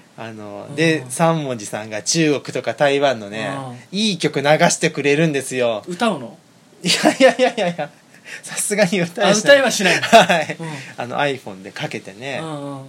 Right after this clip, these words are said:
Speaker 1: なんかもう、青春の旅っていう感じですよね。
Speaker 2: いやー、そうだね。
Speaker 1: そうそうそう。
Speaker 2: えー、すごいじゃん。
Speaker 1: めちゃめちゃ良くてさ。
Speaker 2: 寝台車で、
Speaker 1: うん。
Speaker 2: そんなの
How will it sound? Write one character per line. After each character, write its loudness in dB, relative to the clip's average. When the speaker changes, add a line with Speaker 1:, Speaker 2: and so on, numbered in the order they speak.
Speaker 1:
な -18
ん -20
か -14
も -18
う、 -20
青 -14
春 -8
の -12
旅 -10
っ -20
て -20
い -16
う -20
感 -16
じ -16
で -14
す -14
よ -16
ね。 -20
Speaker 2:
い -12
や -8
ー、 -8
そ -4
う 0
だ -2
ね。 -6
Speaker 1:
そ 2
う -4
そ -6
う -8
そ -10
う。 -20
Speaker 2:
え 0
ー、 -2
す -4
ご 2
い 2
じ -4
ゃ -2
ん。 -12
Speaker 1:
め -12
ち -2
ゃ 2
め 0
ち 2
ゃ 4
良 2
く -2
て -6
さ。 -4
Speaker 2:
寝 -4
台 0
車 -2
で、 -4
Speaker 1:
う -4
ん。 -4
Speaker 2:
そ -8
ん -10
な 0
の -10